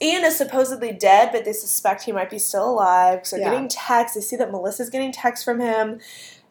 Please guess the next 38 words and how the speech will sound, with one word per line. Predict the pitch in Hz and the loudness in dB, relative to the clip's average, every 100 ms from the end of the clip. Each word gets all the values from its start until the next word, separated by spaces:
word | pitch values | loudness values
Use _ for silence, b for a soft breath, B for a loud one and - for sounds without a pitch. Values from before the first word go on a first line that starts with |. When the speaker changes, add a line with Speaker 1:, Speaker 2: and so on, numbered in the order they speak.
| - | -16
Speaker 1:
Hannah | - 254 202 220 240 | -12 -4 0 0 -2
hates | 262 277 277 | -4 -6 -6
Mona | 240 226 220 220 220 214 208 | -4 -2 -2 0 2 2 0
because | 202 196 | -4 -6
Mona, | 190 185 190 202 | -4 -2 2 2
like, | 202 202 196 | 4 2 -2
fucked | - 185 185 208 | -2 -2 0 -2
up | - | -2
her | 220 | -2
relationship | 208 208 220 233 | -2 -4 -6 -6
with | 233 | -4
Speaker 2:
Well, | 262 | -4
Speaker 1:
Caleb. | 254 220 220 208 | 0 2 4 6
Speaker 2:
she | |
threw | 202 202 | 8 8
away | 196 196 | 6 6
the | 214 | 4
letter | 208 233 226 214 208 | 8 8 8 8 8
that | 214 196 | 4 0
Caleb | - 220 214 202 208 | 0 6 8 8 6
wrote | 226 214 196 180 b b b | 8 10 10 6 b b b
explaining | - - - 233 220 202 208 | -6 -4 2 2 2 -2 2
Speaker 1:
To | |
Speaker 2:
why | 202 | 4
Speaker 1:
try | 196 208 | 4 4
to | |
Speaker 2:
he | 214 | 2
Speaker 1:
make | 226 | 2
Speaker 2:
had | 190 196 | 2 2
to | 180 | 4
Speaker 1:
amends. | 214 208 | 8 8
Speaker 2:
go | 185 185 185 | 8 6 2
because | 185 208 190 196 | 0 0 0 -2
he | - 190 | -6 -4
finally | 196 185 185 | -4 -4 -6
found | 190 180 175 | -6 -6 -6
his | 170 | -6
mom. | 202 190 180 165 165 175 | -4 -2 0 -2 -6 -10